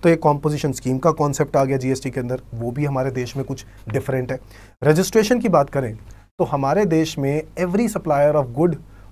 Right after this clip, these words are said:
or service is required to obtain registration in state or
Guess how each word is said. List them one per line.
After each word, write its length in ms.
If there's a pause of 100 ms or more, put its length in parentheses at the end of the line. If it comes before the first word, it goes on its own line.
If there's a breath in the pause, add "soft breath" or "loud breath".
(160 soft breath)
or 200
service 480 (140)
is 120
required 380
to 100
obtain 200
registration 500 (440 soft breath)
in 220 (140)
state 440
or 80